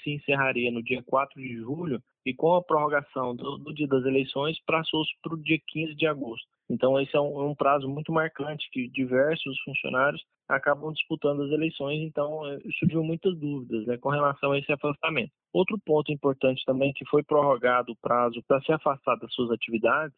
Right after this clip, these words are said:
no caso de apresentadores de programas de rádio e televisão, que se encerraria no dia trinta de junho, né,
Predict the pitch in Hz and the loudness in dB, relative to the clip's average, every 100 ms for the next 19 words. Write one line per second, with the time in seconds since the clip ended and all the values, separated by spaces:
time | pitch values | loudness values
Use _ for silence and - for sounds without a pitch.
0 | _ - 135 139 139 139 139 147 - 151 | _ -10 -2 2 2 0 0 2 2 2
1 | 160 160 147 147 - 123 170 156 139 131 | 2 2 2 0 -2 -2 0 2 4 4
2 | 127 127 120 127 143 143 131 131 123 110 | 2 0 2 2 0 -2 -2 0 0 0
3 | 113 160 - _ - 131 - 151 - 139 | 0 0 -6 _ -4 -2 0 -2 2 2
4 | 135 135 131 131 127 135 131 143 175 185 | 2 0 0 0 0 0 0 0 0 0
5 | 147 120 123 165 180 123 117 | -2 -2 -2 0 0 0 0